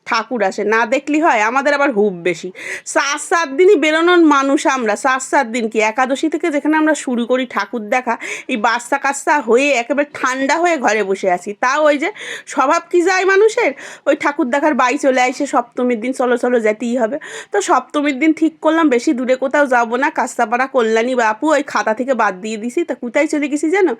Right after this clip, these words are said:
এটা হচ্ছে আতপুর, সেই জগদ্দল শ্যামনগর আতপুর কয় সেইখানে। প্যান্ডেলটা সেই করেছিল, সেই গভীরতা নাম দিছে। আর সমুদ্রের গভীরে জন্য আমরা ঢুকে যাতেছি, এত সুন্দর প্যান্ডেল।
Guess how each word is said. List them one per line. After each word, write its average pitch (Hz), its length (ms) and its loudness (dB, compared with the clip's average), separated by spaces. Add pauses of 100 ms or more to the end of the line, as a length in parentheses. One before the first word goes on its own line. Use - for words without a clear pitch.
(220)
এটা 240 220 0
হচ্ছে 277 300 0
আতপুর, 240 560 -2
সেই 285 500 4
জগদ্দল 240 520 0
শ্যামনগর 240 500 0
আতপুর 233 360 -4
কয় 330 240 0
সেইখানে। 175 440 -8 (480)
প্যান্ডেলটা 302 640 2
সেই 285 380 0
করেছিল, 208 500 -2
সেই 247 400 2
গভীরতা 220 800 2 (120)
নাম 208 280 0
দিছে। 185 280 -8 (380)
আর 220 100 -6
সমুদ্রের 254 520 0
গভীরে 247 400 4
জন্য 311 180 2
আমরা 320 160 2
ঢুকে 233 300 0
যাতেছি, 196 400 -2
এত 190 180 -2
সুন্দর 262 380 -2
প্যান্ডেল। 202 480 -2